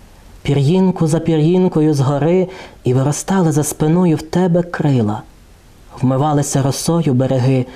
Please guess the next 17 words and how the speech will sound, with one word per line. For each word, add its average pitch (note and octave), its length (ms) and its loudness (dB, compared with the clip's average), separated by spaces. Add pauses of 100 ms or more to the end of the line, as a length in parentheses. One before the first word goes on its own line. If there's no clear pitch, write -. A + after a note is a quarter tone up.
(220)
з B2 80 -2
останнім F3+ 640 0
променем A#2 680 0
небесного C#3 680 0
світила. A2+ 680 -2 (760)
Сріблів C3+ 500 0
блаженно D#3 720 2
місяць B2+ 600 0
оксамит. G#2+ 580 -2 (600)
По C3 120 -2
його C3 200 0
стежці D3+ 560 -2
ти B2+ 120 -2
до B2 120 0
мене C#3 280 2
йшла C#3 380 0
звабливо. B2+ 680 0